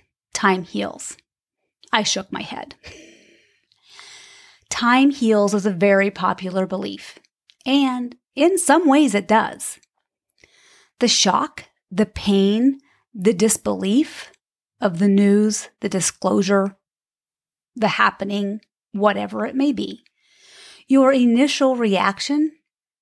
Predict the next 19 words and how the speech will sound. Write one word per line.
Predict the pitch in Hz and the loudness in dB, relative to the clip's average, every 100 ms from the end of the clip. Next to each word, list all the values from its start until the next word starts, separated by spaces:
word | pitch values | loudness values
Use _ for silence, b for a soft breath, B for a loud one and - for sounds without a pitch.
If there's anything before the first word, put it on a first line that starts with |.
| - | -2
your | 214 214 | 2 2
immediate | 208 214 233 240 277 | 2 2 2 0 0
response | 202 - - 190 277 277 - _ - | -6 -4 0 0 0 -2 -8 _ -8
doesn't | 208 190 202 | -6 -4 -8
stay | - 202 | -10 -10
with | 196 202 | -10 -4
you. | 208 269 - _ _ _ _ _ - | -2 -2 -6 _ _ _ _ _ -6
It | 277 | -2
changes | - 226 220 226 | 2 2 2 2
over | 240 254 | 2 0
time. | 233 277 - 170 _ _ _ _ _ b b b b b b | -2 -6 -6 -10 _ _ _ _ _ b b b b b b
You | 240 233 | 2 4
don't | 262 302 - | 6 4 0
feel | - 262 254 | 0 2 4
the | 208 | 2
same | 202 226 214 196 | 0 0 2 0
intensity | 185 - - 285 302 214 202 | -2 -8 0 2 2 2 2
of | 190 | 2
emotion | 185 180 - 185 180 180 | 0 -2 -4 -4 -6 -10